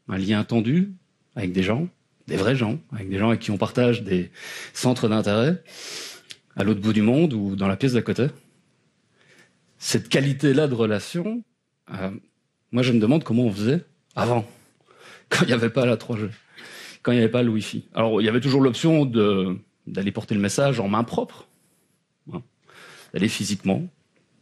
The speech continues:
donner le message. Mais même là, le message, on ne savait pas comment il allait être pris.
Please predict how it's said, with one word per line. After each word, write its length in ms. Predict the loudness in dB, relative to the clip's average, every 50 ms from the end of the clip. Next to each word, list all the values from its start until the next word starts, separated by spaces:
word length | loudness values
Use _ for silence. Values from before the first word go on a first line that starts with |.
| _ -10
donner 200 | -4 -2 0 0
le 60 | 0
message. 540 | 0 -2 -2 -2 -2 -2 -2 -2 -4 -10 _ _ _ _ _ _ -20 -20 -18 -16 -14 -14 -16 -16 -20 -20 _ _ _ _ _ _ _ _ _ _ _ _ _ _ -6
Mais 140 | -2 0 2
même 300 | 2 2 4 4 4 4
là, 180 | 4 2 2
le 120 | 2 0 0
message, 580 | -2 -4 -2 0 2 2 2 0 -2 -8 -12 -12
on 60 | -12 -12
ne 40 |
savait 240 | -10 -6 -4 -4 -2
pas 100 | -2 -2
comment 200 | -2 0 0 0
il 40 | 0
allait 140 | 0 0 -2
être 160 | -2 -4 _
pris. 160 | -8 -8 -8